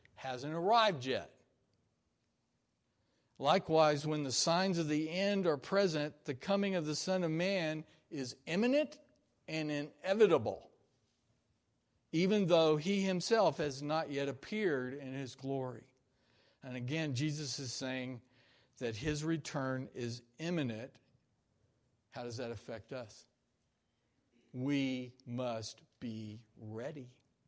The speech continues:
It could be any time. These things ref-,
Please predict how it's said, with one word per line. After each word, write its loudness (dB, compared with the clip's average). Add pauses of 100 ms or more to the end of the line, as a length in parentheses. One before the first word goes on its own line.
(500)
It -2
could -2
be -6 (120)
any -4
time. -12 (2500)
These 0
things 0 (260)
ref-, 0